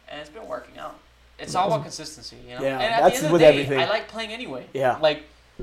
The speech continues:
Speaker 2: You might as well, uh, not
Speaker 1: see
Speaker 2: necessarily
Speaker 1: where it
Speaker 2: benefit
Speaker 1: goes.
Speaker 2: for it, but yeah, see where it goes.
Speaker 1: See
Speaker 2: Exactly.
Speaker 1: where it goes. Uh, and I got a random follower, which was cool.
Speaker 2: That's, that's
Speaker 1: A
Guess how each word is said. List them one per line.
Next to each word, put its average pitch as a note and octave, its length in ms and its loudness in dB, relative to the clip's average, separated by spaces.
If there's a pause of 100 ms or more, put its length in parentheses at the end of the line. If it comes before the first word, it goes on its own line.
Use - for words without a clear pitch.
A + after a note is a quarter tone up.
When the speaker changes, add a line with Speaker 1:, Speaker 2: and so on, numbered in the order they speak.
(160)
Speaker 2:
You D3+ 60 -4
might F#3 160 10
as E3+ 100 4
well, E3 380 10 (360)
uh, - 40 -14 (280)
not D#3+ 240 8
Speaker 1:
see A3 60 4
Speaker 2:
necessarily A3 340 10
Speaker 1:
where E3 80 2
it - 20 -4
Speaker 2:
benefit E3+ 300 8
Speaker 1:
goes. E3+ 100 4
Speaker 2:
for D#3+ 160 10
it, - 20 4
but D#3 120 6
yeah, F#3 200 12
see E3+ 200 6
where E3+ 160 12
it F3 60 8
goes. E3+ 200 8
Speaker 1:
See C3+ 60 -6
Speaker 2:
Exactly. C#3 360 4
Speaker 1:
where A#2+ 100 0
it B2 40 -6
goes. - 200 -16 (140)
Uh, B2 380 -4 (180)
and B2+ 400 -10
I D3 120 -2
got E3+ 220 4
a - 40 -2
random E3 320 -4
follower, C#3 360 -8
which C3 180 -16
was C#3+ 120 -18
cool. A#2 220 -12 (320)
Speaker 2:
That's, C3+ 280 -4
that's C#3+ 200 0
Speaker 1:
A D#3+ 80 4